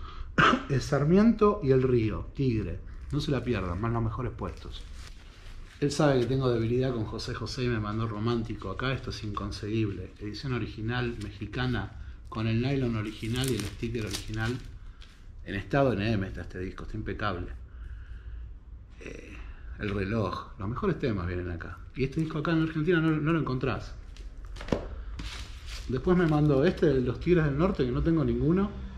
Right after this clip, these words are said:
Se llama Cuquita. Y me gusta, está bueno esto. Acá es inconseguible también. Un maxi del grupo Flamingo Rock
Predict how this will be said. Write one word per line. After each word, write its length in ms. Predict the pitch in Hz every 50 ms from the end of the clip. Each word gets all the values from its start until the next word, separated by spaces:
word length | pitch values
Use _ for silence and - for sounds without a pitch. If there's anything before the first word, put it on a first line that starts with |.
| - - - -
Se 120 | - 139
llama 300 | 127 - 147 147 151 139
Cuquita. 540 | - - - - - 165 - - 196 196 202 - - - - - - - - - - - - - - - - - - - - - - - - - - - - - - - - - - - -
Y 300 | - 101 101 98 95 98
me 80 | 98 98
gusta, 380 | 104 110 110 - - - - - - - - -
está 160 | - - 98
bueno 300 | 101 101 95 87 85 76
esto. 180 | 65 - - - - - - - - - - - - - - - -
Acá 160 | 98 - 151
es 100 | 147 -
inconseguible 600 | 117 113 113 104 101 - 104 107 110 110 110 104
también. 280 | 98 98 98 98 95 90 90 - - - - - - - - - - - - - - - - - - - - - - - - - - - - - - - - - - - - - - - - -
Un 160 | - 190 190 196
maxi 340 | 202 214 202 - - 190
del 140 | 160 147 151
grupo 260 | 165 185 - - 156
Flamingo 540 | - - 147 139 139 156 170 180 185 175 151
Rock 380 | 139 151 175 202 214 208 -